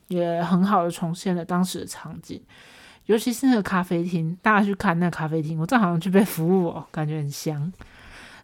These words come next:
那主角呢，他一边要在穿越后的世界努力活下去，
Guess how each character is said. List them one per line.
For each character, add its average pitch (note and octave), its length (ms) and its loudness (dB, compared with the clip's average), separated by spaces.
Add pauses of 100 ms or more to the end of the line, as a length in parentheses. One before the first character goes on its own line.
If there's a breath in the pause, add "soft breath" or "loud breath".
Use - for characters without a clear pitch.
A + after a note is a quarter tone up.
那 C#4+ 100 4
主 G#3 180 2
角 G3+ 200 4
呢， E3+ 240 0
他 G3 160 0
一 A#3+ 100 -2
边 G3 180 0
要 F#3 140 4
在 F#3 240 0
穿 F3+ 180 0
越 F#3+ 120 4
后 G3 160 0
的 F3 80 -6
世 F3+ 220 -6
界 F3 180 -2
努 D3 140 -2
力 F#3+ 140 -2
活 F#3+ 120 -8
下 - 200 -12
去， - 340 -6